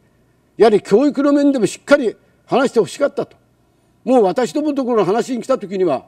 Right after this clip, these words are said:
すべて出来上がっておりまして、図面持ってき、またあなたの決意書を持ってきて、もう一本も譲れませんというような話をやってきたんだと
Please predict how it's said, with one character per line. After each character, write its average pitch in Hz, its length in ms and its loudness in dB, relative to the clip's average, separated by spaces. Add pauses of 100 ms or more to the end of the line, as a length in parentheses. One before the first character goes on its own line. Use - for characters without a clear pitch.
(440)
す - 160 -10
べ 285 100 0
て 240 120 -2
出 175 160 4
来 233 100 -4
上 262 60 4
が 277 100 -2
っ - 40 -8
て - 120 -10
お 233 40 -4
り 208 80 -8
ま 202 80 -4
し 165 40 -4
て、 175 100 -2
図 147 140 -4
面 269 160 -4
持 269 100 -6
っ - 20 -8
て - 160 -10
き、 - 280 -6 (360)
ま 220 120 -2
た 233 100 -2
あ 220 40 2
な 240 120 -2
た 233 100 0
の 185 100 -2
決 180 260 -2
意 202 60 -4
書 214 120 2
を - 20 0
持 220 100 -4
っ - 40 -6
て 202 160 -6
き - 60 -16
て、 143 200 -4 (320)
も 226 140 -2
う 240 80 2
一 180 60 -4
本 302 240 -2
も 294 100 0 (260)
譲 185 680 -2
れ 302 100 2
ま 285 120 4
せ 294 120 -2
ん 262 80 -4
と 262 80 -4
い - 40 0
う - 20 0
よ 262 60 -2
う - 20 -2
な 233 100 0
話 226 260 -2
を 220 40 2
や 185 60 -2
っ - 20 -12
て 220 120 -8
き - 60 -14
た 226 120 -4
ん 254 140 -14
だ 208 80 -14
と - 120 -20